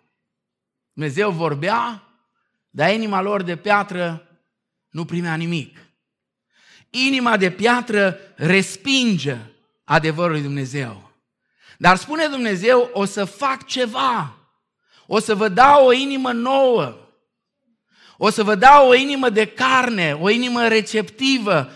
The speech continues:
la adevărul lui Dumnezeu.” Ce fel de inimă ai? Acum vă întreb așa, exact cum făcea fratele Marcu Nechifor. „Na, zi, soră, <laughs> frate, zi, ce inimă ai?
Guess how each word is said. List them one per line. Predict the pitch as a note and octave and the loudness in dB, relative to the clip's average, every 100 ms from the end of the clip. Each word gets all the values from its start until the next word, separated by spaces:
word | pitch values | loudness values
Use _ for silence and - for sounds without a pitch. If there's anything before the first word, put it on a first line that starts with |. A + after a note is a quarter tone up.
| - - | -20 -2
la | E3 | 6
adevărul | F3+ E3+ E3+ A3 G#3+ F#3 | 6 6 -4 -2 -2 0
lui | E3 | -2
Dumnezeu.” | E3+ D#3+ D3+ E3+ C3 F#2+ _ _ _ _ _ _ _ _ | -4 -6 -2 -2 -2 -10 _ _ _ _ _ _ _ _
Ce | - | -8
fel | A#3+ - F#3+ | -8 -4 -6
de | D3+ | -4
inimă | D#3 D3 C#3 | -6 -6 -6
ai? | C3 A2 - _ _ _ _ _ _ _ _ | -8 -8 -18 _ _ _ _ _ _ _ _
Acum | - D3 E3 | -12 -6 -4
vă | D3 | -4
întreb | D3+ F3+ F#3 | -6 -6 -4
așa, | D#3 F3 E3+ D#3+ _ _ _ _ _ | -4 -4 -6 -6 _ _ _ _ _
exact | - C3+ F#3+ F#3 | -12 -4 -4 -4
cum | E3 | -6
făcea | C#3+ D3+ F3+ | -8 -4 -4
fratele | E3+ E3+ - C#3+ | -2 -4 -4 -6
Marcu | D#3 D3+ C#3+ | -4 -4 -6
Nechifor. | C#3 C3+ C3 C3+ B2+ | -10 -8 -10 -8 -6
„Na, | F#3+ - C#3 | -6 -8 -12
zi, | C3+ G3+ | -10 -10
soră, | F3+ - C#3 B2 B2 - D#3+ B2+ | -10 -8 -8 -8 -14 -10 -8 -8
<laughs> | - _ - _ | -12 _ -20 _
frate, | - F3 E3 E3 C#3+ - | -4 -2 0 -2 -8 -8
zi, | B2 B2 F#3 D3+ - | -14 -8 -6 -6 -8
ce | - G#3 A3 A3 | -6 -6 -6 -8
inimă | F3+ F3+ E3 D#3 D#3 | -8 -8 -8 -10 -10
ai? | C3 G2+ - | -10 -10 -18